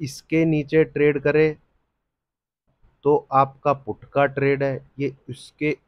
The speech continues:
ऊपर ट्रेड करे तो आपका कॉल का ट्रेड है। कॉल का ट्रेड रहेगा इंट्राडे। क्यों रहेगा वो भी आपको समझाता हूँ।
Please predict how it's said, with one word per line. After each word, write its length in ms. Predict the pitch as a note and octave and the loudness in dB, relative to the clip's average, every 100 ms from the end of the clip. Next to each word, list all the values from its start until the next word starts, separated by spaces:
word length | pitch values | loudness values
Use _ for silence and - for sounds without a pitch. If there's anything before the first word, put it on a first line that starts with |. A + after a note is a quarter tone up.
| - | -12
ऊपर 380 | B2 B2 D#3 D#3 | -10 -2 2 2
ट्रेड 340 | D3+ D3 D3 C3+ | 2 0 0 0
करे 300 | C#3+ D3 D3+ - _ _ _ _ _ | 0 0 0 -6 _ _ _ _ _
तो 200 | C#3 C#3+ - | 0 0 2
आपका 480 | B2+ C3 - D3 D#3 | 2 2 0 2 2
कॉल 500 | D3+ _ A#2 A#2+ B2+ | 2 _ 2 4 2
का 180 | C3 D3 | 0 0
ट्रेड 380 | C#3+ C3+ C3+ C3+ | 0 -2 -2 0
है। 140 | D3+ F#3+ - _ _ _ _ _ C3+ | -2 -2 -8 _ _ _ _ _ 2
कॉल 220 | C#3+ D3+ | 2 4
का 140 | D#3+ | 2
ट्रेड 320 | C#3 C#3+ D3 C#3 | 2 2 2 2
रहेगा 440 | B2+ C3+ D#3 - - | 2 2 2 0 -2
इंट्राडे। 540 | C3 A#2+ A2+ G#2 G2 F#2 - _ _ - _ _ _ _ C3+ | -6 -4 -2 -4 -4 -14 -18 _ _ -20 _ _ _ _ -2
क्यों 180 | D3 C#3+ | 2 4
रहेगा 320 | C#3+ D3 D#3 | 2 2 2
वो 200 | B2+ A2+ | 0 -2
भी 140 | G#2+ | -2
आपको 280 | A2 G#2 A2 | -4 -6 -10
समझाता 440 | G#2 G#2 G#2 G2+ | -12 -12 -10 -10
हूँ। 80 | A#2 | -12